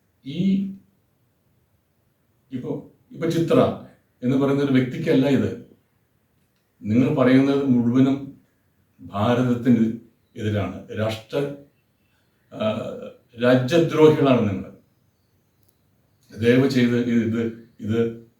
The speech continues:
നിർത്തുകയാണ് വേണ്ടത്. ഇത്, ഇത് പറയാനുള്ള സ്വാതന്ത്ര്യം ഇന്ത്യയിലുണ്ട്. ഇന്ത്യയിൽ, ഈ ലോകത്തിൽ ഇന്ത്യയിൽ മാത്രമേ ഉള്ളൂ ഇത്രയും സ്വാതന്ത്ര്യം. ആ സ്വാതന്ത്ര്യം നിങ്ങൾക്ക് തന്നത് മഹത്തായ ഈ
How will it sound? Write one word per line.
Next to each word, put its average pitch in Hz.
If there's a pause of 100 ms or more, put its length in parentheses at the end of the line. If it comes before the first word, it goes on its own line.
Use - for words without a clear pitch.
(220)
നിർത്തുകയാണ് 110
വേണ്ടത്. - (680)
ഇത്, 131 (220)
ഇത് 160 (760)
പറയാനുള്ള 156
സ്വാതന്ത്ര്യം 135 (140)
ഇന്ത്യയിലുണ്ട്. 123 (220)
ഇന്ത്യയിൽ, 127
ഈ 120
ലോകത്തിൽ 113 (100)
ഇന്ത്യയിൽ 120
മാത്രമേ 117
ഉള്ളൂ 107
ഇത്രയും 113
സ്വാതന്ത്ര്യം. 98 (760)
ആ 190
സ്വാതന്ത്ര്യം 151
നിങ്ങൾക്ക് 131 (100)
തന്നത് 110 (1040)
മഹത്തായ 127 (420)
ഈ 113